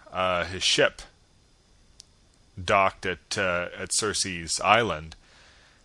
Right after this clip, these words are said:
and he sent some of his men forth to, to scout it out, and Circe came upon them and took them into her home and fed them, but she had laced her meal with magic potions, as was her wont,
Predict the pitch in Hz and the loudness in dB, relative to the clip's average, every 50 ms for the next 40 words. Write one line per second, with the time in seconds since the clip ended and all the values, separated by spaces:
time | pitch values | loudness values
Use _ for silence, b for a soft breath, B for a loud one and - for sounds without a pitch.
0 | b b - - 95 95 92 92 90 92 92 - - 98 - - 123 110 107 107 | b b -4 -2 0 0 0 0 -2 -4 -6 -6 -4 0 2 2 2 2 2 2
1 | 104 - - 101 95 90 82 98 92 85 101 104 107 104 101 95 92 - - 113 | 0 0 2 0 -2 -4 -6 -6 -6 -6 -2 0 2 2 2 2 -2 -4 -2 0
2 | 110 107 107 98 - - - 95 90 90 92 - - - 92 - - - 110 95 | 0 0 0 -2 -6 -8 -8 -6 -6 -8 -10 -12 -10 -6 -4 -2 2 4 4 4
3 | 87 85 92 120 135 117 95 92 98 - 85 90 92 92 90 90 - - - 123 | 4 4 4 6 6 6 6 4 2 -2 -6 -6 -6 -6 -6 -6 -4 -2 -2 -2
4 | 123 117 - 104 95 92 90 90 - - - - 107 98 92 90 - - - 92 | -2 -2 -2 -2 -2 -2 -4 -6 -10 -8 -2 0 0 0 0 -2 -6 -2 0 0
5 | 85 82 85 87 107 123 120 95 90 90 - - 98 - - - 92 90 90 - | 0 0 -2 -6 -10 -12 -12 -12 -12 -12 -12 -12 -14 -12 -12 -12 -10 -10 -10 -10
6 | - 90 85 85 82 - 98 92 87 87 92 95 90 87 85 - - 131 147 131 | -10 -8 -6 -6 -4 -4 -4 -4 -4 -6 -8 -10 -10 -12 -4 2 4 4 4 4
7 | 101 87 85 90 - B B B B B B B B B B - 101 92 107 101 | 2 -2 -4 -6 -10 B B B B B B B B B B -12 0 4 8 8
8 | 98 92 90 - - - _ _ - - - 127 104 101 98 98 104 104 107 104 | 8 8 6 4 -2 -10 _ _ 0 0 2 2 0 -2 -2 0 2 2 2 2
9 | - - - - - 101 95 92 92 90 87 87 - - _ _ _ _ - 98 | 0 -2 -4 -4 -4 -2 -2 0 -2 -2 -4 -8 -12 -18 _ _ _ _ -14 -8
10 | 101 107 117 120 113 104 98 95 92 92 90 85 92 90 85 - - - - - | -4 0 2 4 4 4 4 2 0 -2 -4 -4 -2 -2 -2 0 6 8 8 8
11 | - 98 95 95 92 87 - 92 - - - 139 139 135 - - 85 98 110 104 | 8 6 2 0 0 0 -2 -8 -8 0 2 2 2 2 0 -4 -6 -8 -6 -4
12 | 95 87 85 90 82 80 - - 90 82 85 98 95 82 87 107 | -4 -4 -4 -4 -4 -4 -4 -4 -6 -4 -2 -2 -2 -2 -2 -6